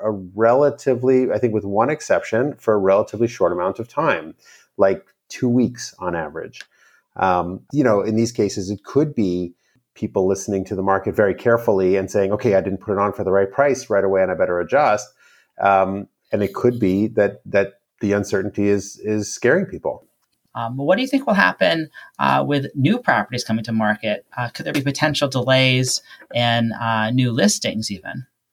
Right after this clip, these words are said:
Speaker 1: I mean, we have a very fluid market in the Brookline area. Um, the, um, the types of sort of jobs that are around, there's a lot of medical jobs, there's a lot of academic jobs.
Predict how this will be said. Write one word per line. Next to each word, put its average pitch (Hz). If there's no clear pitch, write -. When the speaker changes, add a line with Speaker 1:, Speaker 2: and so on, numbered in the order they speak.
Speaker 1:
I 156
mean, 139
we 147
have 156
a 127
very 113
fluid 117
market 101
in 90
the 87
Brookline 90
area. 90
Um, 90
the, 82
um, 82
the 101
types 131
of 95
sort 92
of 78
jobs 110
that 92
are 90
around, 95
there's 92
a 95
lot 92
of 85
medical 90
jobs, 87
there's 87
a 87
lot 82
of 87
academic 90
jobs. 87